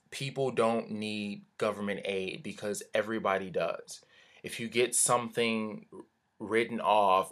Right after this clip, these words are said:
or taking off your taxes, you are technically receiving some type of government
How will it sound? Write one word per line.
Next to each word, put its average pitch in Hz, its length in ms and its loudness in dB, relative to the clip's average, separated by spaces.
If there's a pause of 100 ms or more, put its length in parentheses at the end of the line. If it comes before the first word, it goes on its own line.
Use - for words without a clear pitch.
or 104 160 0
taking 113 500 -4
off 101 540 2
your 98 180 -2
taxes, 98 720 -2
you 101 240 -4
are 117 320 4
technically 101 640 -8
receiving 87 640 -8
some 92 280 -8
type 92 360 -4
of 87 160 -2
government 87 460 -4